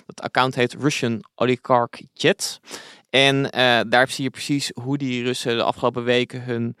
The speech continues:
eh, boten allemaal richting de Malediven, Seychelles, bijvoorbeeld ook Montenegro, eh, hebben verplaatst. Een voorbeeld is bijvoorbeeld, eh, die Rus Mordashov,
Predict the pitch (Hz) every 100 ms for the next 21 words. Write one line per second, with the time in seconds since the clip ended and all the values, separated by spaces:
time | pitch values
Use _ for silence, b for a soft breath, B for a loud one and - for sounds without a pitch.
0 | b b b - 117 117 110 110 120 113
1 | 127 127 123 117 - 120 117 117 117 113
2 | 117 - 120 120 117 117 113 117 120 123
3 | - 117 117 113 - - 131 127 127 135
4 | 127 123 110 113 117 117 113 117 120 -
5 | 113 110 - 143 110 - - - 127 -
6 | - - _ B B B B B B -
7 | 143 226 233 175 - 147 156 139 - -
8 | - 110 120 123 - - 123 123 127 -
9 | 127 127 160 175 - 202 -